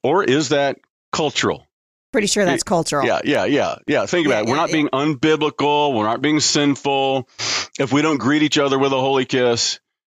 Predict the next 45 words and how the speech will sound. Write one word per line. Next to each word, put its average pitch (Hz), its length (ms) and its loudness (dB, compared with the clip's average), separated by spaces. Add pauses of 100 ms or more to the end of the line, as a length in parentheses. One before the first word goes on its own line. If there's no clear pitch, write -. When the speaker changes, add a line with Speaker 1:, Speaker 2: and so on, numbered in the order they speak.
(160)
Speaker 1:
um, 117 460 0
if 123 140 0
I 139 120 2
were 143 120 2
to 143 40 0
greet 135 280 0
you 156 340 2
with 156 140 2
a 143 80 2
holy 139 280 0
kiss, 127 500 0
I 123 100 2
would 127 120 0
have 120 140 -2
to 107 80 -4
pick 143 200 -4
myself 135 360 -2
up 110 140 -6
off 143 240 0
the 151 100 0
floor 117 520 0 (560)
'cause 120 120 0
I'd 127 100 0
have 123 200 -2
five 139 280 0
Speaker 2:
<laughs> - 0 -
Speaker 1:
fingers 143 340 0
on 135 200 2
this 139 160 2
side, 127 460 0 (580)
five 139 240 0
fingers 139 340 2
on 123 140 0
this 160 160 2
side. 139 480 0 (500)
My 110 160 -2
wife 135 340 0
would 123 100 2
hit 131 180 2
me 117 140 2
here, 175 300 2
you'd 139 260 2
hit 131 180 0
me 127 160 0
here, 117 420 0